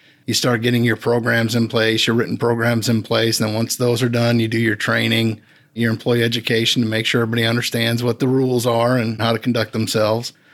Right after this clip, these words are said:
And then after you get the basic stuff done, you kinda go into the stage where you're kinda doing your wants, not your needs. So, you know, you have your, I alluded to it earlier, our training suite. That was something that we've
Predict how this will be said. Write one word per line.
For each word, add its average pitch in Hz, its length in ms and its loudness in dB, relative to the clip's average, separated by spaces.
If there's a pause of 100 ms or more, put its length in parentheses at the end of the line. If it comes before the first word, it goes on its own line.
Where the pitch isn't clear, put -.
(380)
And 123 140 -2
then 135 120 2
after 143 280 0
you 123 80 2
get 135 160 0
the 123 60 -2
basic 127 420 0
stuff 123 340 -2
done, 123 260 2
you 120 60 0
kinda 123 300 0
go 120 220 2
into 123 380 0
the 113 360 -2 (220)
stage 127 420 0
where 123 120 2
you're 117 140 2
kinda 120 300 0
doing 127 260 2
your 113 120 0
wants, 117 360 0
not 123 200 0
your 117 100 0
needs. 120 580 0 (160)
So, 113 480 -2 (340)
you 120 160 -6
know, 120 140 -2
you 117 180 0
have 117 260 0
your, 110 440 0 (120)
I 127 120 -2
alluded 123 360 2
to 127 120 2
it 113 40 0
earlier, 120 400 2
our 104 120 -4
training 120 420 2
suite. 117 480 0 (400)
That 117 180 0
was 104 120 -2
something 123 380 0
that 117 140 -2
we've 113 360 -2